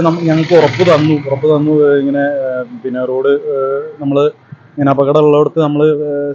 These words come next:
ശരിയാക്കി തരും എന്നുള്ള രീതിയിൽ അവർ സംസാരിച്ചു. അതുമായി ബന്ധപ്പെട്ട്, ഏഹ്, ഇന്ന് മുതൽ, ഇന്ന് രാവിലെ മുതൽ ഇവിടെ വർക്ക് നടക്കുകയും, ഏഹ്, ഇപ്പോൾ നിലവിൽ, ഏഹ്, ഈ കുഴികളൊക്കെ ഉള്ള സ്ഥലങ്ങൾ മൂടുകയും, ആ,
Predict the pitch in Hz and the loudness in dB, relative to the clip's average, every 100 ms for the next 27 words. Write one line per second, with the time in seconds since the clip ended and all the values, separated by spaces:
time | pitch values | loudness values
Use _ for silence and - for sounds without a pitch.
0 | - 139 151 151 151 147 143 156 147 143 | -6 0 2 2 0 -2 -2 -2 -2 -2
1 | 143 143 147 143 127 135 123 139 147 - | -2 0 0 -2 -4 -2 -4 -4 -10 -10
2 | _ _ _ _ _ _ - 135 139 147 | _ _ _ _ _ _ -10 -4 0 0
3 | 147 143 143 143 135 160 165 - 147 135 | 2 0 0 0 0 0 0 -6 -4 0
4 | 135 131 147 156 139 147 147 139 127 139 | 0 2 0 2 2 2 0 2 2 2
5 | 151 170 147 139 135 139 139 131 143 151 | 0 -4 -8 -4 -2 -2 -2 -2 -2 -4
6 | 135 127 - 139 123 - 131 143 190 _ | -6 -6 -4 -6 -6 -6 -4 -4 -8 _
7 | _ _ _ _ _ 143 131 131 131 131 | _ _ _ _ _ -4 -2 0 -2 -4
8 | - 143 147 143 139 131 143 156 - 143 | -10 -8 -2 0 0 0 2 0 0 -4
9 | 135 135 143 135 139 156 139 156 147 143 | -2 -4 -4 -4 0 -2 0 0 0 -2
10 | 127 127 135 160 151 135 135 143 147 175 | -4 -2 -2 -2 -2 -2 2 2 0 -4
11 | _ _ _ _ _ _ _ _ - 151 | _ _ _ _ _ _ _ _ -10 -4